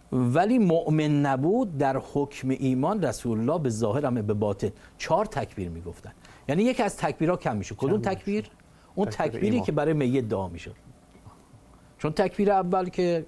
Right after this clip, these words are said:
Speaker 1: داخل تکبیر الله هست
Speaker 2: بله.
Speaker 1: و عظمت خداست، تکبیر دوم شهادت به رسول، رسول الله و انبیاست، و تکبیر سوم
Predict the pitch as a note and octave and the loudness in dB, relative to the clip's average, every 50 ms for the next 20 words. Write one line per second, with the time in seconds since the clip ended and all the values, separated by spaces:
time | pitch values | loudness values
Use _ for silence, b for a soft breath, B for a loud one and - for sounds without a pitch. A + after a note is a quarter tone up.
0 | - - - - - D3 C3+ - - D#3 - - B2 A#2 - B2+ B2 B2+ A#2+ A#2 | -10 -20 -20 -8 -4 -4 -2 -2 -2 -4 -2 -2 -4 -4 -4 -2 0 0 0 2
1 | A#2+ D3 D3+ C3 A2 A2 G#2 - A2 A2 A#2 G#2 - B B B B B B B | 0 0 2 0 0 -2 -4 -6 -6 -6 -6 -6 -8 B B B B B B B
2 | B B B B - B2 A#2 A#2 A#2 A2+ B2 A#2+ - A#2 - - A#2 A#2+ D3 E3+ | B B B B -4 -2 0 2 0 0 -2 -2 -4 -4 -2 -2 0 0 0 0
3 | F3+ - - - - B2+ A2+ - - C3 C3 B2+ A2+ A#2 A2+ A2 A2 A#2+ B2+ B2+ | -2 -4 -6 -4 -4 -4 -4 -2 -2 0 0 0 0 0 -2 -2 -2 -2 -2 0
4 | A#2+ B2 A#2+ B B B B B - - A#2 G#2+ A2 G#2+ G#2+ A#2 G#2+ - A2+ G#2+ | -2 -4 -6 B B B B B -4 -2 0 0 2 0 0 -2 -4 -4 -4 -2
5 | G#2+ G#2+ G#2 - - A2+ - - G#2 G2+ - - A2 G#2 G#2 G2 G2+ A2+ A#2+ A#2 | -2 -2 -2 -4 -8 -10 -6 -6 -6 -6 -6 -8 -6 -6 -6 -4 -2 -2 -2 -2
6 | G#2 G2+ - - - - - B B B B B B B B B B - A#2 A2+ | -2 -6 -8 -10 -12 -18 -20 B B B B B B B B B B -6 -4 -4
7 | G#2+ G#2 G2+ G#2+ A#2 C3+ D#3 F3 F#3 F3+ - C3+ B2 A#2+ A2 - - - G#2+ - | -2 -2 -2 0 2 2 2 0 -2 -2 -6 -4 -2 -2 -2 -2 -4 -6 -6 -6
8 | - - C3 C#3+ D3 C3 - - - A2+ G#2+ G#2 G#2+ B2+ C#3+ D3 C#3+ C3+ A2+ | -4 -2 0 0 0 -2 -2 -4 -4 -4 -4 -2 -2 -2 0 0 0 -2 -4